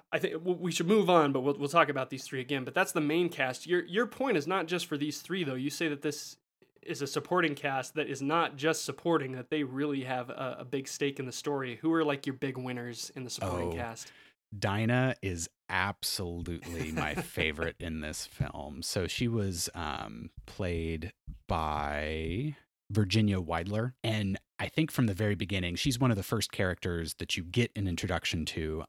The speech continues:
Speaker 2: um, and you have this whole smallpox motif
Speaker 1: <laughs>
Speaker 2: that comes back in, um, that she just has some really great lines and really great delivery. And in the same scene in the South Parlor, um,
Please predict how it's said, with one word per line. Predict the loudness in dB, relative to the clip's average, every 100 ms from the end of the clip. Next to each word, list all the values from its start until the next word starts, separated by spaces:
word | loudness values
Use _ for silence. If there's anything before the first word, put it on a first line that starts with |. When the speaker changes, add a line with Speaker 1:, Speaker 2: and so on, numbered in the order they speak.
| -8
Speaker 2:
um, | -8 -6
and | -6
you | -4
have | -4 -4
this | -4
whole | -2 -2 -2 -2 -2 -4 -4
smallpox | -2 2 4 4 4 2 0 0
motif | 0 0 0 0 -2 -6 -14 -12 -10
Speaker 1:
<laughs> | -8 -2
Speaker 2:
that | -2 2
comes | 2 2
back | 2 0 0
in, | -2 -2 -4 -6 -6
um, | -4 -4 -4 -8 -12 _ _ _
that | -4 -4 -4 _ -6
she | -2
just | -2 0
has | -2 0
some | 0
really | 0 -2
great | -2 -2
lines | 0 -2 0
and | 0
really | 0 -2
great | -4 -6
delivery. | -4 -4 -2 -2 -2 -8 -4
And | 0 2 2 0 -6 _ _ _ _ 0
in | 4 4 2
the | 0
same | 2 4 6 6 6 6 4
scene | 2 0 0 2 4 2
in | 2 -2 0
the | 0
South | -2 -4 -4
Parlor, | 0 2 2 0 -2 -6 -18 -20 -20 -10
um, | -4 -4 -4 -10